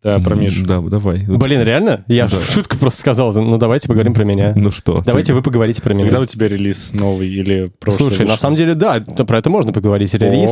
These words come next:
Speaker 1: О.
Speaker 3: а, готовится очень интересный альбомчик, э, с летним послевкусием. Там будут синглы, которые мы выпустили летом, и ещё немножко новых песен. Он выйдет, я думаю, в октябре. Когда
Speaker 1: Кайф.
Speaker 3: уже будет прям осень-осень, уже, наверное, листики опадут с деревьев, уже, может, какая-то немножко останется эта жёлто-красная фигня на деревьях, но будет летний релиз, тем не менее,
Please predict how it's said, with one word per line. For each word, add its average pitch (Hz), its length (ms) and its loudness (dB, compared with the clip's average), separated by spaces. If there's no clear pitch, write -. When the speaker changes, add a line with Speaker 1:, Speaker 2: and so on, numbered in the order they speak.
Speaker 1:
О. 131 80 0
Speaker 3:
а, 113 60 2
готовится 127 500 0
очень 110 160 0
интересный 110 380 0
альбомчик, 113 500 -4
э, 107 180 0
с - 140 -6
летним 113 340 0
послевкусием. 107 760 -2
Там 104 140 0
будут 104 200 -2
синглы, 104 320 0
которые 104 260 0
мы 107 80 2
выпустили 104 400 -2
летом, 104 400 -2
и 120 80 2
ещё 117 500 2
немножко 107 300 0
новых 101 200 0
песен. 110 420 -2
Он 110 160 0
выйдет, 104 200 0
я 101 120 2
думаю, 107 200 2
в 98 40 -2
октябре. 101 460 -2
Когда 110 220 0
Speaker 1:
Кайф. 104 100 0
Speaker 3:
уже 92 100 0
будет 104 220 0
прям 104 200 0
осень-осень, 110 600 0
уже, 98 120 0
наверное, 101 320 0
листики - 320 -4
опадут 101 300 -2
с 101 80 -2
деревьев, 107 420 -2
уже, 101 140 -2
может, 101 240 -4
какая-то 104 340 -2
немножко 104 360 -2
останется 110 380 -2
эта 107 120 -6
жёлто-красная 104 1120 -4
фигня 107 260 0
на 101 80 0
деревьях, 107 320 0
но 117 80 0
будет 120 260 0
летний 110 360 0
релиз, 101 320 -2
тем 104 160 -4
не 101 80 0
менее, 107 340 -2